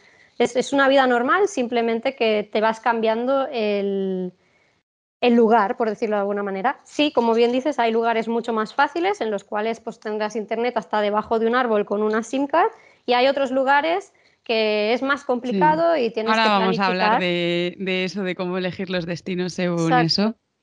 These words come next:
Speaker 1: Tienes a lo mejor, pues, más difícil, mm, sí, es más difícil encontrar internet o lo que sea, o también hay destinos que te apetece mucho hacer y dices, "Mira, pues hago un parón de dos semanas", y eso es solo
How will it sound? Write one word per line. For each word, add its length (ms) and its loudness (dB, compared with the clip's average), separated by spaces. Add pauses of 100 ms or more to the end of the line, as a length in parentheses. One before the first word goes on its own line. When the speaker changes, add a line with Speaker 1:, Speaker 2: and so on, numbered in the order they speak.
(120)
Speaker 1:
Tienes 360 -4
a 100 2
lo 80 2
mejor, 600 0
pues, 140 -4
más 220 -4
difícil, 580 -8 (120)
mm, 420 -6 (140)
sí, 360 -2
es 100 0
más 180 0
difícil 240 0
encontrar 360 0
internet 480 -2
o 60 2
lo 120 0
que 120 -8
sea, 340 2 (300)
o 240 6
también 260 -2
hay 120 0
destinos 420 -4
que 100 -2
te 80 -2
apetece 400 -4
mucho 240 -2
hacer 380 0
y 80 -2
dices, 260 -4
"Mira, 200 -2
pues 180 -10
hago 160 -6
un 80 -6
parón 300 2
de 120 -2
dos 160 -6
semanas", 400 2 (140)
y 100 0
eso 140 0
es 60 -6
solo 280 2